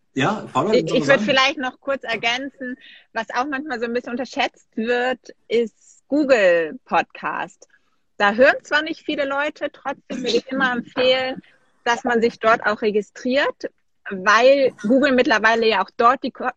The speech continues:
Speaker 2: Podcasts berücksichtigt. Wenn du in der Google-Suche einen Search-Term eingibst, in Kombination mit dem Wort Podcast,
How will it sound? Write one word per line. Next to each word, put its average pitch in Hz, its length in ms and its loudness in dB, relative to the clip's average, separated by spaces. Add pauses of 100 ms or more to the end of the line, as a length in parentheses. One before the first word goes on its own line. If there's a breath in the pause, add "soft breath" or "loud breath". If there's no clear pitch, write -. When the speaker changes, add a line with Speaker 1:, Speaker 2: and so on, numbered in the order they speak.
Speaker 2:
Podcasts - 400 -8
berücksichtigt. 254 840 -4
Wenn 247 280 0
du 277 80 -4
in 233 120 -2
der 208 100 -4
Google-Suche 269 720 -4 (380 soft breath)
einen 220 400 -2 (160)
Search-Term 254 680 0
eingibst, 262 720 -2
in 277 200 0
Kombination 233 720 -2
mit 202 120 -6
dem 190 140 -6
Wort 185 200 -4
Podcast, 208 640 -6